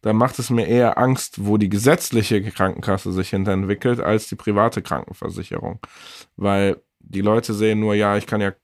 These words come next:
kostenlos meine Kinder, meine Familie mitversichern und wie auch immer. Und man muss es auch individuell prüfen, ob es sich lohnt. Wenn ich jetzt fünf Kinder hab, dann muss mir schon die bessere medizinische Versorgung wichtig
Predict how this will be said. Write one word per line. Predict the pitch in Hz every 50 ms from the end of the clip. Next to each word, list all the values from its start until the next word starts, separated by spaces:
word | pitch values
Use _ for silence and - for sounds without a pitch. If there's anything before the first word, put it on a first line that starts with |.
| _ _
kostenlos | - - 107 104 - - 101 101 101 101 - -
meine | 90 95 101
Kinder, | - - 113 110 107 107
meine | 104 98 98 101
Familie | - - 95 101 107 110 110 107
mitversichern | 107 107 - - 101 98 101 104 - - 98 98 98
und | 95 98 104
wie | 101 95
auch | 95 -
immer. | - 143 156 143
Und | 123
man | 113 110 110
muss | 113 123 117
es | 110
auch | 107 101 113
individuell | 104 110 110 104 104 101 101 95 95 95
prüfen, | - - - 131 - - 101
ob | 95 -
es | -
sich | 104 - -
lohnt. | 104 110 131 143 135
Wenn | 113 101
ich | 101 -
jetzt | 95 90 -
fünf | - 110 107 - -
Kinder | - 131 131 120
hab, | 113 110 110 -
dann | 110 107 104 - - - - - - - - - - _ -
muss | 117 113 - -
mir | 113 107
schon | - - 107 104 101 98 92 87 - _ _ _ _ _ _ _ _ _ -
die | 92
bessere | 87 101 101 101 - - 101 101
medizinische | 98 101 98 98 - - - 104 104 - - 98
Versorgung | - - - 95 95 92 95 101 104 107 110 107 107 104 98 98
wichtig | 113 131 - - 139 131 123 -